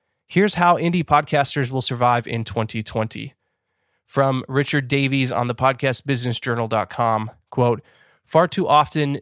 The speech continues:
data dominates our conversations. We're frequently obsessed by analytics, what we can quantify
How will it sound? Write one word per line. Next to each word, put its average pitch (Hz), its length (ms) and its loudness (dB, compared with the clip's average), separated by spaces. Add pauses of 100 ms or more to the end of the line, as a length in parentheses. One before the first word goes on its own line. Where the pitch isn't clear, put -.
(100)
data 139 340 0
dominates 120 540 0
our 107 120 0
conversations. 104 960 -4 (320)
We're 147 140 2
frequently 165 560 -2
obsessed - 580 -2
by 123 200 2
analytics, 120 720 -2 (280)
what 139 160 0
we 143 140 -2
can 127 180 -4
quantify 139 640 2